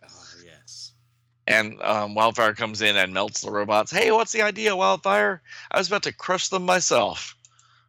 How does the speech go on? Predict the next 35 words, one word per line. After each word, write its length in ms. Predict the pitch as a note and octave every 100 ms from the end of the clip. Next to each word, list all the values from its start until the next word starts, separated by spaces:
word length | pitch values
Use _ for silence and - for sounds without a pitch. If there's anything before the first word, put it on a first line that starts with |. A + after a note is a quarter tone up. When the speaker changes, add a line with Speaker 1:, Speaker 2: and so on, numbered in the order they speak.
| _ _ _ _ -
Speaker 2:
"Oh, 260 | F2 F#2+ F#2+ E2+
Wildfire, 560 | F2+ F2+ F2 F2+ F2
you 220 | F2 F#2 G#2+
hog." 500 | - D#2+ E2+ F2 E2+ - - - - - - _ _ _ _ _ _ _
It's 100 | -
like, 120 | -
"We 80 | B2
don't 140 | D3
have 140 | F3+ C#3 _ _ -
time 380 | - B2 D#3+ E3
to 100 | C3
spare 280 | - A#2+ A2+
for 120 | A2
fun, 260 | - G#2
Superboy. 600 | G2+ G#2 F#2+ F#2 G#2 A#2 B2+ - - -
I 80 | -
finished 260 | - E3+ C#3+
those 160 | D3
robots 360 | C3+ C#3 C3+ C3
off 120 | C3+
the 80 | A2+
fastest 380 | - C3+ - A#2
way 100 | B2+
possible. 640 | - B2+ B2+ - G2 E2+ _ - - -
That 180 | C#3 C#3+
buys 240 | C#3+ C3
us 120 | A#2+
enough 260 | A2 A#2 -
time 180 | B2 A#2
to 40 |
find 160 | B2 A#2+
out 80 |
what's 160 | D#2 G2+
going 220 | A2 G2+
on 420 | G2 B2+ A2 E2+